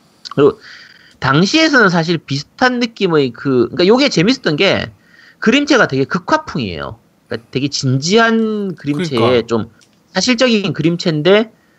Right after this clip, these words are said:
Speaker 1: 내용을 보면은 진짜 좀 코믹한 느낌.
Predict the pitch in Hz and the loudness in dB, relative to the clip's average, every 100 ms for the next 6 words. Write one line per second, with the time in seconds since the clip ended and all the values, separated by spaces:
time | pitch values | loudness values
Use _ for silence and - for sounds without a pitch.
0 | _ _ - 120 151 220 240 226 214 185 | _ _ -2 2 6 6 4 2 2 2
1 | 175 185 190 170 123 - 151 135 101 85 | 0 0 0 -4 -8 -12 -2 0 2 -2
2 | _ _ _ _ _ _ - 135 - 262 | _ _ _ _ _ _ -4 -4 0 2
3 | 254 233 143 92 - - - | 2 2 -2 -2 -8 -12 -14